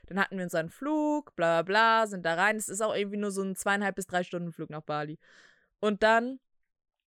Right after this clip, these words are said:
wir sind im Flugzeug, sitzen da schon anderthalb Stunden und für die, die jetzt vielleicht nicht, äh, National Geographic so krass watchen, Bali ist so, hat mehrere Vulkane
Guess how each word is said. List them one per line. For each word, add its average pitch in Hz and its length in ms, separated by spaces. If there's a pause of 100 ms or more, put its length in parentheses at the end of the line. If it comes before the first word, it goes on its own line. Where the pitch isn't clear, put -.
(120)
wir 180 180
sind 185 200
im 175 80
Flugzeug, 247 800 (200)
sitzen 262 400
da 208 100
schon 202 180
anderthalb 190 580
Stunden 202 640
und 220 120
für 202 120
die, 233 320
die 214 240
jetzt 202 340
vielleicht 202 400
nicht, 214 540
äh, 196 400
National 196 640
Geographic 196 1080 (100)
so 180 160
krass 185 380
watchen, 202 640
Bali 226 680
ist - 600
so, 196 460 (440)
hat - 360 (720)
mehrere 214 380
Vulkane 247 600